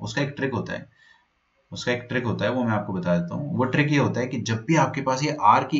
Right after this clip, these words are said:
inequality खूबसूरत आ जाए ना, जैसे चार आ गया, चार एक खूबसूरत number है, तो खूबसूरत inequality में दो answer आते हैं। पिछले बार inequality में क्या आया था?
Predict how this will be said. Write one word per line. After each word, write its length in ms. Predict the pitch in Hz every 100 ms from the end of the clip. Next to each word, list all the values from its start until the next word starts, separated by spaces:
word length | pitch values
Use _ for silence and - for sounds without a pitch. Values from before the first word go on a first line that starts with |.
| 131
inequality 540 | 120 117 110 113 139 139 -
खूबसूरत 480 | - 113 113 147 156
आ 60 | 110
जाए 140 | 110
ना, 100 | 143 113 - -
जैसे 220 | 110 127 143
चार 280 | 143 139
आ 80 | 143
गया, 180 | 104 87 85 - _ _
चार 240 | - 123 143
एक 100 | 156
खूबसूरत 460 | 165 160 170 180 175
number 280 | 147 123 117
है, 100 | - _ _ _ _ _ _ _ _ _ -
तो 80 | 156
खूबसूरत 580 | 160 139 139 175 196 170 156
inequality 500 | 147 147 139 135 156
में 240 | 151 101
दो 160 | 113 113
answer 320 | 95 - 170
आते 200 | - -
हैं। 120 | - _ _ _ _ _
पिछले 220 | 120 117 156
बार 180 | 165
inequality 480 | 165 160 165 170 160
में 100 | 170
क्या 160 | 170 165
आया 140 | 165
था? 80 | 190